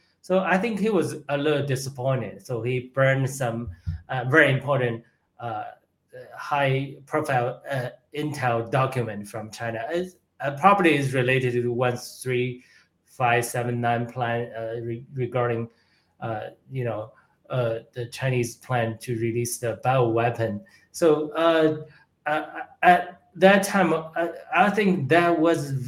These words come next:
also a prophetic picture because you have to,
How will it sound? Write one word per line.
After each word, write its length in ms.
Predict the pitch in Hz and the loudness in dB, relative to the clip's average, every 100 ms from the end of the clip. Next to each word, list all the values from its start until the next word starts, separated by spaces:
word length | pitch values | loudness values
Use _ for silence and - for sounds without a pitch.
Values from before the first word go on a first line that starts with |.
| - - _ _ | -10 -14 _ _
also 400 | 143 180 185 113 | 0 0 0 -4
a 40 | 110 | -6
prophetic 640 | - 135 139 123 113 101 | -8 -4 -2 0 -2 -4
picture 400 | 123 117 - 104 | -6 -8 -10 -10
because 500 | 131 135 151 143 139 - - - _ | -6 -4 0 0 0 -6 -14 -20 _
you 220 | 180 165 | 6 6
have 420 | 147 170 196 190 - | 6 6 4 2 -4
to, 400 | - 131 117 | -4 -2 -2